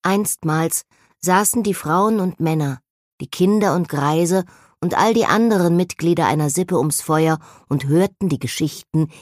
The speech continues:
ihres Medizinmannes. Geschichten von Heilung, von Wachstum, von Stärke, von Liebe und von den Kämpfen, den inneren und den äußeren.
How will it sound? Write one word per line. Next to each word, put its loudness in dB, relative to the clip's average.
ihres 2
Medizinmannes. -6
Geschichten -2
von 0
Heilung, 0
von -2
Wachstum, -2
von 0
Stärke, 0
von 2
Liebe 4
und 2
von 0
den 0
Kämpfen, -4
den 0
inneren 2
und -4
den -2
äußeren. -6